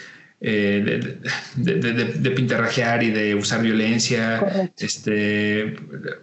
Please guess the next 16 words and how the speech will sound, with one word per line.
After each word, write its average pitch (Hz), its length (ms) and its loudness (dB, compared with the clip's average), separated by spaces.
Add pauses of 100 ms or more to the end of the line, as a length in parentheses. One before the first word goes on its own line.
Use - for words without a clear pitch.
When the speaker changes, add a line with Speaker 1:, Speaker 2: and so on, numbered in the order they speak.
(100)
Speaker 1:
vaya, 131 420 0
no, 139 160 2
no 143 140 2
quiero 139 340 2
dar 123 180 0
como 127 200 0
más 120 220 0
<laughs> - 0 -
ejemplos, - 1080 0 (300)
pero 139 160 2
solo 165 240 0
eso, 170 160 -2
o 131 40 -2
sea, 131 380 -4
ni 135 240 -2
hombre, 214 420 -2